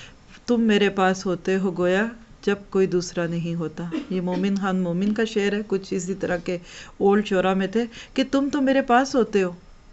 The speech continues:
जब कोई दूसरा नहीं होता, और जब कोई दूसरा होता है तब भी अल्लाह ही पास होता है।"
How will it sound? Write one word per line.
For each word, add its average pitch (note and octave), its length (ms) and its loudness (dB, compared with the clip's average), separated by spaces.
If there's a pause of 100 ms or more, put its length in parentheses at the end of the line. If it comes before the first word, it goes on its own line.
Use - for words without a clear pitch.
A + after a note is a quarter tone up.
(100)
जब A3 160 4
कोई C#4+ 140 2
दूसरा C4+ 320 2
नहीं A3+ 160 4
होता, F#3+ 380 -2
और F#3 140 -2
जब G#3+ 160 2
कोई B3 100 0
दूसरा A#3+ 280 2
होता C4 160 2
है D4 60 -6
तब C4 120 2
भी B3+ 140 2
अल्लाह D4 160 2
ही D4+ 60 2
पास G#3+ 300 0
होता F3 220 -4
है।" E3 60 -8